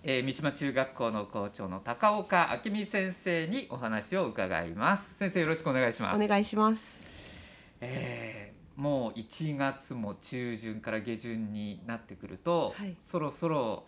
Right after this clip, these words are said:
Speaker 1: 一年間ね、
Speaker 2: はい。
Speaker 1: えー、年度で言うと終わりに入ってくるなという時期なんですけど、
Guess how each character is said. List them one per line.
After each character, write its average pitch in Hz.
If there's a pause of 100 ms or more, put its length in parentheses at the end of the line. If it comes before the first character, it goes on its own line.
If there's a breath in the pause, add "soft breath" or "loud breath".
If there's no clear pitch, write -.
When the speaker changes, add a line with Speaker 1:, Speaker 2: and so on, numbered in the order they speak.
Speaker 1:
一 117
年 113
間 87 (220)
ね、 160
Speaker 2:
は -
い。 -
Speaker 1:
え 113
ー、 -
年 135
度 131
で 123
言 123
う -
と -
終 120
わ 120
り 110
に 110
入 120
っ -
て -
く 101
る 95
な 92
と - (500 loud breath)
い 123
う 120
時 120
期 120
な 95
ん 80
で -
す -
け -
ど、 95